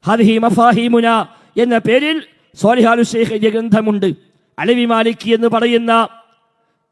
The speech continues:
ഒരു, ഒരു സ-, സൂഫി പണ്ഡിതൻ കാ-, കാ-, കാന്തപുരത്തിൻ്റെ കാടന്തൂർ മർക്കസിന്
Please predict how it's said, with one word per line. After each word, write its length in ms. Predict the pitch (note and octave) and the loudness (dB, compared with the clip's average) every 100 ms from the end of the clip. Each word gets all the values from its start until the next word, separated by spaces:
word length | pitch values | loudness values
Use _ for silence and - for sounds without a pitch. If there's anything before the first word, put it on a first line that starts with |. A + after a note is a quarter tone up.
| - | -4
ഒരു, 140 | G3 A#3 - | -2 0 0
ഒരു 120 | G3+ | -2
സ-, 180 | A3 F#3+ | 0 -6
സൂഫി 320 | - E3+ A3+ | -4 -4 -2
പണ്ഡിതൻ 460 | C4 C#4 C4+ C#4 C4 _ _ _ _ - | -4 -4 -2 -2 -2 _ _ _ _ -12
കാ-, 220 | E3 G#3+ | -6 -6
കാ-, 200 | E3+ D3+ C#3 | -6 -14 -6
കാന്തപുരത്തിൻ്റെ 840 | F#3 C4+ C4 B3+ B3+ B3+ B3 A#3 - _ - | -4 0 0 -2 -4 -2 0 0 -4 _ -8
കാടന്തൂർ 400 | G3+ B3+ B3+ B3 | -4 -2 2 2
മർക്കസിന് 640 | A#3+ B3 B3 B3+ C#4 D#4+ | 2 -2 0 0 0 -2